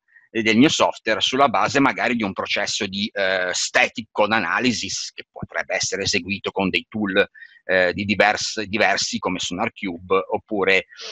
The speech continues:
eh, dei tool Microsoft proprio di, eh, gestione di questa analisi del codice statica. Eh, ok. Un altro concetto fondamentale, prima di andare a vedere dentro il nostro Azure DevOps come si comporta una continuous delivery pipeline, è il cosiddetto concetto di deployment group.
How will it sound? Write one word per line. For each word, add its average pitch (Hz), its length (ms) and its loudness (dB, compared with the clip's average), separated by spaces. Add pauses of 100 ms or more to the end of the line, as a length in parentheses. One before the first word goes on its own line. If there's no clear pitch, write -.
(120)
eh, 95 160 -2
dei 98 160 -2
tool 117 200 2
Microsoft 98 680 0
proprio 107 280 -4
di, 101 260 -6
eh, 92 520 -2
gestione 110 680 0
di 110 100 -2
questa 107 340 -2
analisi 98 360 0
del 104 140 -8
codice 95 340 -4
statica. - 520 -10 (600)
Eh, 107 840 4
ok. 92 500 2 (760)
Un 208 160 6
altro 262 240 4
concetto 202 440 4
fondamentale, 143 880 2
prima 127 260 6
di 113 120 2
andare 120 340 4
a 120 60 4
vedere 113 580 4
dentro 127 580 4
il 113 100 4
nostro 117 380 2
Azure 117 200 4
DevOps 113 500 4
come 113 220 2
si 117 180 0
comporta 110 760 4
una 107 160 0
continuous 107 440 -4
delivery 104 360 -4
pipeline, 107 600 2
è - 100 -6
il 196 120 -4
cosiddetto 196 640 0
concetto 226 480 4
di 156 220 -4
deployment 110 720 4
group. 107 580 -4